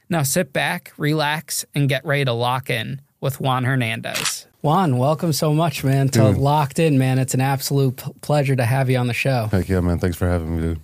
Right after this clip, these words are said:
Speaker 1: Where are you coming to us from today?
Speaker 2: So today I'm coming from Holyoke, Massachusetts.
Speaker 1: Holy-, I've, I've, I've heard of Holyoke before.
Speaker 2: Yeah,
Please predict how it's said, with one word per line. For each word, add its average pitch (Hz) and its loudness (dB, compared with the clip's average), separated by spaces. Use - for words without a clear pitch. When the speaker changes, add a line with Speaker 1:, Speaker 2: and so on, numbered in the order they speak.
Speaker 1:
Where 151 2
are 160 4
you 165 4
coming 151 0
to 131 0
us 120 0
from 131 -6
today? 127 -4
Speaker 2:
So 127 2
today 120 2
I'm 117 2
coming 113 2
from 95 0
Holyoke, 110 0
Massachusetts. - -8
Speaker 1:
Holy-, 160 0
I've, 214 -2
I've, 220 -4
I've 185 -4
heard 233 0
of 143 0
Holyoke 131 0
before. 151 -6
Speaker 2:
Yeah, 98 2